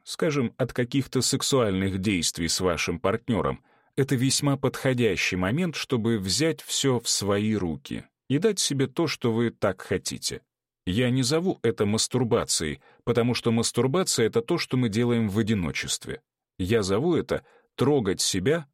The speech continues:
во время секса с партнёром. Такая формулировка точнее передаёт реальное положение дел,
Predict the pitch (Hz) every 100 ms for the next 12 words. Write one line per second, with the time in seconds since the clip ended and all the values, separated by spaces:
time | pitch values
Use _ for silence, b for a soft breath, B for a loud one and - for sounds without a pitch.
0 | - 101 120 95 113 127 123 - 98 90
1 | - 90 - 92 - 76 62 62 _ _
2 | _ - 95 98 95 - 95 95 107 160
3 | 151 - 139 170 - 190 175 117 101 101
4 | 95 107 127 113 113 110 110 107 104 104
5 | 104 98 98 95 95 101 82 65 -